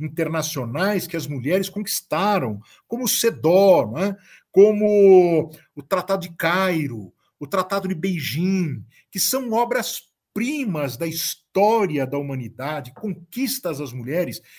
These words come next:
e que as mulheres não precisam ler apenas como literatura, precisam ler como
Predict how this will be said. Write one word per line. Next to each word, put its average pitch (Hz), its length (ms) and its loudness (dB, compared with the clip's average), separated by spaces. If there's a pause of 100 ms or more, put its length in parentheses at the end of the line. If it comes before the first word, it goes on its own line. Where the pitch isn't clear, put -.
(140)
e 196 40 -16
que - 120 -6
as 196 100 -6
mulheres 196 340 -2
não 220 60 -6
precisam 214 320 -10
ler 202 140 -2
apenas 196 340 -6
como 202 160 -6
literatura, 196 760 -4
precisam 180 220 -8
ler 196 120 2
como 220 340 -4